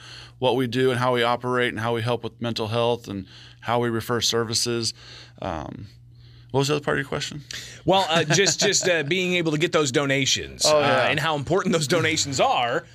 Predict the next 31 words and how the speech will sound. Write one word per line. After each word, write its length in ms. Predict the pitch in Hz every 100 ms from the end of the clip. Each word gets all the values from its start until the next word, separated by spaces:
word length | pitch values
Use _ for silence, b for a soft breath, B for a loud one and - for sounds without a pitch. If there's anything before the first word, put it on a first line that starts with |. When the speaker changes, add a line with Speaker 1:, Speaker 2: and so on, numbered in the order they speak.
| B B
Speaker 2:
to 120 | 208 208 123 165
what 140 | 170
you're 80 | 170
doing 180 | 185 196
right 140 | 196
now 180 | 185 233
with 100 | 202
the 60 | 131
twenty-five 480 | - 185 185 185 156
Days 240 | 180 147
of 60 | -
Christmas. 360 | 214 - 151
That's 200 | 160 -
a 40 | 127
nationwide 840 | 139 202 196 151 120 139 190 180
thing, 280 | 196 196 190
and 80 | 156
even 180 | 156 151
here 120 | 160
in 40 |
Speaker 1:
Nationwide. 260 | 156 139 135
Speaker 2:
Illinois, 200 | 160 160
there's 180 | 123 113
some 120 | 113
veterans 340 | 117 117 113
that 80 | 113
are 40 |
gonna 160 | 110 113
be 100 | 107
getting, 280 | 113 117 110
uh, 160 | 107